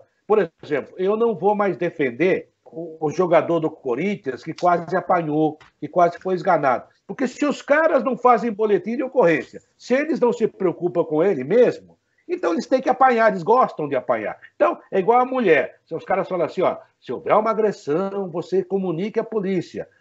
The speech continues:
Aí, mas se a mulher não quer fazer o boletim de ocorrência, se ela quer continuar apanhando, não tem pro-, sabe, a gente não pode fazer mais nada.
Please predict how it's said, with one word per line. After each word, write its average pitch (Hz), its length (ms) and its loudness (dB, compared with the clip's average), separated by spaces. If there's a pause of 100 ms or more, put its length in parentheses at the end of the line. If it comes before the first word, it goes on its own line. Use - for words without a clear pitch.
(140)
Aí, - 180 0
mas 294 160 2
se 262 60 2
a - 60 4
mulher 254 300 6
não 254 100 2
quer 247 120 6
fazer 233 220 4
o 226 40 4
boletim 202 360 0
de 226 60 0
ocorrência, 151 640 0 (160)
se - 100 4
ela 254 140 2
quer 233 140 2
continuar 196 360 2
apanhando, 147 600 2 (200)
não 269 140 -4
tem 254 160 4
pro-, 240 340 0 (160)
sabe, 170 320 0
a 202 160 -6
gente 226 160 -2
não 240 80 -2
pode 254 180 -2
fazer 240 180 2
mais 262 140 -2
nada. 247 340 0